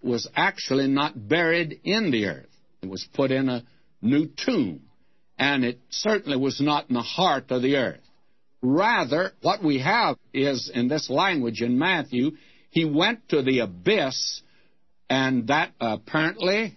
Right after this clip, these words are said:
is Hades or Sheol. It's in two compartments. The Lord Jesus made that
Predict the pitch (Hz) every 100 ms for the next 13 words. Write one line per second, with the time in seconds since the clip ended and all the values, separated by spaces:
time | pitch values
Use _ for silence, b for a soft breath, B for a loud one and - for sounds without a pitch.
0 | _ 110 98 - - 120 135 135 143 202
1 | 180 87 85 - 131 131 127 135 170 202
2 | - _ _ _ _ 117 - 135 127 -
3 | 160 - 135 131 151 135 135 156 214 -
4 | 110 123 139 135 127 135 123 127 - 131
5 | 131 123 117 117